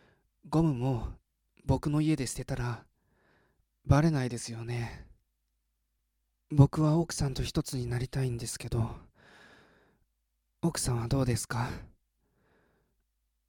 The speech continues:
一つになってくれます？ほら。じゃあ奥さん、いいですか？今から俺の奥さんの中に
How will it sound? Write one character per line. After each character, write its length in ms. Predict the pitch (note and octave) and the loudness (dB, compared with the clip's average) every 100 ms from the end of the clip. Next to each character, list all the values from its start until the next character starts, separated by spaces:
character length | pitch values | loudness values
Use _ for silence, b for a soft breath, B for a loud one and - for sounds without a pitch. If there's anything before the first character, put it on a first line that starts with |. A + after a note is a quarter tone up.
| _ _ _ - | _ _ _ -14
一 220 | - E3 | -2 0
つ 120 | - | 0
に 100 | B2+ | -2
な 120 | A#2+ | -2
っ 40 | C3 | -4
て 120 | - | -6
く 120 | - | -6
れ 80 | B2 | -4
ま 160 | B2 B2+ | -4 -6
す？ 160 | - A#2+ C3 - - _ _ _ _ _ _ _ _ _ _ | -8 -10 -12 -14 -20 _ _ _ _ _ _ _ _ _ _
ほ 220 | - C#3+ | -6 -2
ら。 120 | C#3 A2+ A#2+ B B B B B B B B B B _ _ _ _ _ - | 0 0 -4 B B B B B B B B B B _ _ _ _ _ -6
じ 100 | D3 | 0
ゃ 60 | C#3+ | 2
あ 40 | |
奥 180 | D3+ - | 0 0
さ 200 | C#3+ B2+ | -2 -2
ん、 80 | D3+ | 0
い 120 | F3 | 2
い 40 | |
で 80 | C#3 | 0
す 120 | - | -2
か？ 400 | C3 A2+ E2+ F2 - B B B B B _ _ _ _ _ _ - | -6 -6 -6 -8 -12 B B B B B _ _ _ _ _ _ -6
今 240 | D3+ D3+ | -2 0
か 120 | - A#2+ | -2 -4
ら 140 | A2 | -2
俺 180 | A2+ B2+ | 0 2
の 180 | C3 A#2+ - - B B B B B _ _ _ _ _ _ _ - | 2 0 -4 -8 B B B B B _ _ _ _ _ _ _ -2
奥 200 | F3+ - | 0 0
さ 140 | - | -2
ん 60 | B2+ | -2
の 80 | B2 | -2
中 280 | B2+ - B2 | -2 0 -2
に 240 | A2+ - | -2 -6